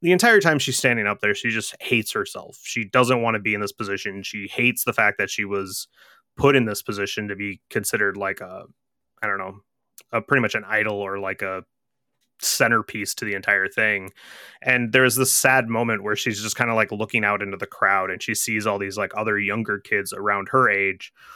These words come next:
who are all huddled together, like, whispering to each other and, like, you know, making friends. And she just wishes that she sh-, she could be down there with them.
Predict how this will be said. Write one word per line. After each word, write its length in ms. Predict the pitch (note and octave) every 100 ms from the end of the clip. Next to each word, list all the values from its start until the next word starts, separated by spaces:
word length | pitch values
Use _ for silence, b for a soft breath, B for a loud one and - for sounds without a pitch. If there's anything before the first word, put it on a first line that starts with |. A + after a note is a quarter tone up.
| B
who 160 | - C3
are 220 | A#2 A2+
all 160 | G#2+
huddled 400 | G2+ - B2 A2
together, 420 | - A2 A2 G#2+ G2+
like, 180 | F#2+ -
whispering 500 | A#2+ - A#2 G2+ G2
to 100 | G#2
each 200 | G2+ -
other 260 | G#2 F#2+
and, 160 | F#2 F#2+
like, 220 | F#2 F2+
you 60 | G#2
know, 100 | F#2+
making 420 | A2 A#2 - G2
friends. 500 | - A#2 G#2+ G2+ F#2
And 140 | G2
she 220 | - G#2 G2
just 260 | G2+ -
wishes 400 | A#2 A2+ A2+ G2
that 160 | G2 F#2+
she 120 | A2+
sh-, 120 | - - _
she 220 | - D3
could 160 | B2+ G#2+
be 100 | A2
down 220 | G2+ G2
there 180 | G2 F#2+
with 220 | F2 -
them. 340 | G2+ G2+ G2